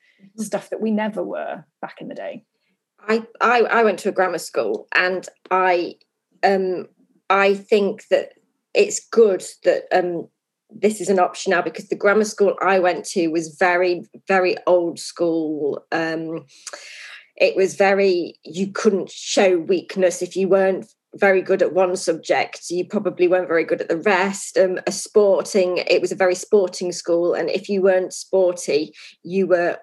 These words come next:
Speaker 1: not really worthwhile. Um, and I mean, I was lo-, very lucky. I could just, I'm I could scrape around in the middle, if that makes sense. I didn't have any,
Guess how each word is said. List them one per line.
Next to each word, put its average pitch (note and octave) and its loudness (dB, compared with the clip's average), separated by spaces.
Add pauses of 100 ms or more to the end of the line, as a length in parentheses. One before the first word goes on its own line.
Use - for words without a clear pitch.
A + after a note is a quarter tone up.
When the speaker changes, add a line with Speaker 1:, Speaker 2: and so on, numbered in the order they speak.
(140)
Speaker 1:
not F#3 -4
really E3+ 0
worthwhile. D#3+ 0 (180)
Um, D#3 -2
and E3+ -2 (340)
I G3 2
mean, F#3+ 2 (240)
I G#3+ 4
was F3+ -2
lo-, E3+ 2
very E3+ 2
lucky. F3 0
I F3 -4
could - -20
just, - -16
I'm D#3 -4 (340)
I D#3+ -2
could - -12
scrape G3 0
around F3+ 0
in E3+ -4
the F3+ 0
middle, F#3+ 0
if E3 -4
that C#3+ -4
makes E3 -2
sense. C#3+ -4
I D#3 0
didn't F3 -6
have F3+ -4
any, E3+ -2